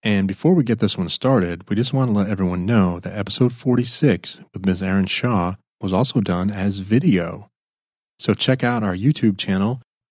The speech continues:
or click the direct link in the show notes for episode forty-six, and that will take you straight to a video version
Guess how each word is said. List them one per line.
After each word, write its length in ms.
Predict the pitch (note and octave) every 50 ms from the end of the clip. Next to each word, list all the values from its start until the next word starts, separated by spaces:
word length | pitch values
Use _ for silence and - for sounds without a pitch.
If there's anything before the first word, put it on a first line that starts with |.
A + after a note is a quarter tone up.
| _ _ -
or 260 | A#2+ G#2+ A#2 A#2+ A#2
click 240 | A2+ - C3 B2+ -
the 80 | G2+
direct 340 | F2+ - G2 G#2+ B2 B2+ -
link 320 | G2+ G2+ G2+ A2 C3 -
in 80 | - G#2+
the 60 | G2
show 240 | F#2 - - C3+ D#3+
notes 320 | E3+ G#2 F#2+ G2 G#2 -
for 160 | - - - G2
episode 340 | F#2 - - - G#2 F#2
forty-six, 600 | - - G2+ F#2+ F2+ - - - A#2 C3 - -
and 180 | - A#2+ A#2 F#2
that 80 | F#2+ F#2
will 80 | F#2+
take 240 | F#2 - - F#2 -
you 80 | - G2
straight 380 | - - - G#2+ A2 A#2 A2
to 160 | - - G2+
a 40 | F#2
video 340 | E2+ G2 G#2+ A#2 B2 A#2 A2
version 500 | G2+ G#2+ G2+ G2+ G2 G2 G2+ G2+ G2+ G2